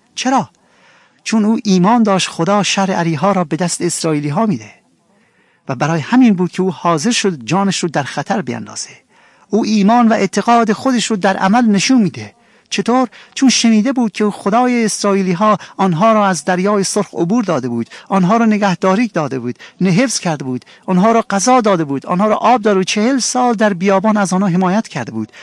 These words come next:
حالا این قوم همراه با خدایی که دارن،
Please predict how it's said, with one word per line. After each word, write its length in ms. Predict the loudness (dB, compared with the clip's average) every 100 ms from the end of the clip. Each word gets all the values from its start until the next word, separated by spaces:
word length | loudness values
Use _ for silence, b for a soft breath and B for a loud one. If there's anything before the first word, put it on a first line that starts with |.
| B
حالا 280 | -2 0 2
این 220 | 2 0 2
قوم 360 | 4 4 2 -2 B B
همراه 440 | -2 0 2 2 2
با 180 | 2 -2
خدایی 480 | -2 0 2 2
که 140 | -2 -4
دارن، 520 | -2 0 0 0 0